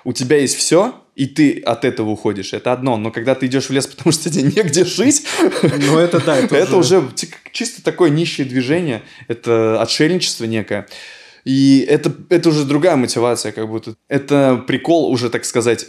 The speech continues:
Speaker 1: просветлённых, богатых людей, вот. А ещё вот мне интересно, у тебя вообще есть любимая одежда? Ну, то есть, или вид одежды?
Speaker 2: А, вообще, да, но щас я ещё хотел рассказать, я вспомнил, как, э, мы с тобой впервые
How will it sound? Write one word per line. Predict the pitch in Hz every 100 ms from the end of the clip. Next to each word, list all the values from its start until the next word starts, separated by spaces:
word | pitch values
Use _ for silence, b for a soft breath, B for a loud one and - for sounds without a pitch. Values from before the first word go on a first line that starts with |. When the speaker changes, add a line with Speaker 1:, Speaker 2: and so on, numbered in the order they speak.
| - -
Speaker 1:
просветлённых, | 127 - 110 151 139 110
богатых | 110 113 110 107 107
людей, | 107 104
вот. | 110 110 - B B B B B
А |
ещё | 110 180
вот | 190
мне | 165 165 135
интересно, | 131 139 165 156 117
у | 104
тебя | 131
вообще | 123 120
есть | 117 180 - -
любимая | 113 107 117 143 120 107
одежда? | 113 104 107 104 101 - _ _ _ _ B
Ну, | 143
то |
есть, | 139
или | 135 131
вид | 127 165 156
одежды? | 110 123 117 107 101 - b b b -
Speaker 2:
А, | 110 107
вообще, | 113 - 135
да, | 139 117
но | 117 113
щас | - 123
я | 113
ещё | - 117
хотел | - 120 113
рассказать, | - 117 120
я | 110
вспомнил, | - 131 127
как, | 110 110 - 107
э, | 107 107 104 b b b b -
мы | 117 135 143 -
с | -
тобой | 113 117 123
впервые | 120 123 117 123 127 123